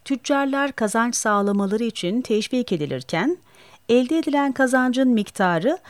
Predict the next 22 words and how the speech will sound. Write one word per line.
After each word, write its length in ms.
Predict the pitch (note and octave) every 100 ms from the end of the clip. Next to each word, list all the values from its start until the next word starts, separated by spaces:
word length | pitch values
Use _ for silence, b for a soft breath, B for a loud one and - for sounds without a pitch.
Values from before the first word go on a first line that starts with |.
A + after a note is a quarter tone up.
| B -
bu 160 | C4 A3
bakış 300 | B3 - D#4+
açısını 460 | - C#4 C4+ C4
tersine 460 | B3+ G#3+ G#3+ - A#3
çevirebilmektedir. 1120 | - E3 E3 C4 C4 C4 - B3+ C#3+ - - _ _ b b b b -
Atalarımıza 600 | - D4+ D#4 D#4 D4+ E4+
göre 420 | D4 D#3 D#3+ D4 b -
bazen 460 | C#4 D#4 C#4 C4+
de 40 | C4+
yüksek 420 | A#3+ - C4+ C4+
kazancın 520 | C4 A3+ A#3 A3+ B3
içine 360 | G#3+ - E3 A#3
haram 380 | - F3+ F#3+ A#3+
karışabilmekte 1040 | G3+ D#3 - G3 A#3 A3+ A3+ - G3 D3+ b b b b F3
ve 180 | D#3+ D#3
bu 120 | C4+
anlamda 640 | C#4+ F3 D#3 C3+ C#3 E3 D4+ B B -
yüksek 440 | A3+ - C4 C4
kazanç 560 | - D#3+ D3 G#3 D#4+ - B -
bazen 460 | - E3+ E3 B3 D#4+ b _
hoş 380 | - A3 - -
karşılanmamaktadır. 1200 | C4+ C4+ - C4+ D4 C#4 E3+ D3 C#3 C3+ - -